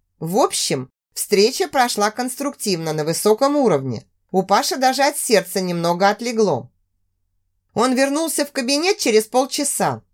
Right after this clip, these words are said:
а Дарья всё ещё кокетничала с Долговым. Поляков недовольно сел на своё место.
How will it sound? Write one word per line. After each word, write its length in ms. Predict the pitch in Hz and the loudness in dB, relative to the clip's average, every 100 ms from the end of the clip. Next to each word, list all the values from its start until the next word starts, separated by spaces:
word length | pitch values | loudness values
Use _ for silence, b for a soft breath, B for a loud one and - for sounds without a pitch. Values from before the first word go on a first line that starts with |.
| _ | _
а 200 | - 185 | -2 0
Дарья 560 | 170 190 240 359 339 220 | 2 2 2 2 -2 -4
всё 240 | - 202 | 0 2
ещё 240 | 220 - | 2 0
кокетничала 840 | 254 311 - 240 208 208 208 233 226 | 0 -2 0 -2 0 -4 -2 0 0
с 60 | |
Долговым. 720 | 208 240 247 202 151 123 117 - _ _ _ _ _ | 2 0 2 0 0 -2 -6 -14 _ _ _ _ _
Поляков 420 | 208 220 233 370 | 2 2 2 0
недовольно 720 | 285 269 320 339 214 247 220 | 0 2 4 6 4 4 -2
сел 260 | 196 196 214 | 0 0 2
на 120 | 240 | 0
своё 340 | 240 196 196 | 0 2 2
место. 520 | 226 202 - - - | 0 -2 -4 -12 -18